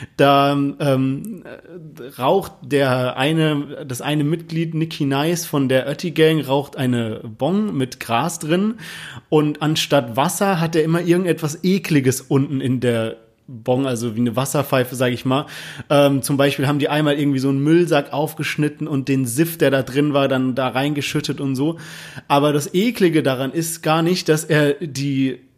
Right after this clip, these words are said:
Bong dann quasi raucht, also das Gras raucht, was da drin ist,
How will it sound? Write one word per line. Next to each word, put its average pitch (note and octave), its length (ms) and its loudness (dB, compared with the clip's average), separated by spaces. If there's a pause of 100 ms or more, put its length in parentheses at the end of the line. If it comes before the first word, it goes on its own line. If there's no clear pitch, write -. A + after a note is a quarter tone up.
(240)
Bong D#3 320 2
dann D3+ 160 2
quasi B2+ 420 0
raucht, A#2+ 480 0
also D3 240 -2
das B2+ 220 -4
Gras C#3 400 -2
raucht, D#3 260 0
was C#3 140 0
da B2+ 100 -2
drin B2 280 0
ist, G3+ 180 -2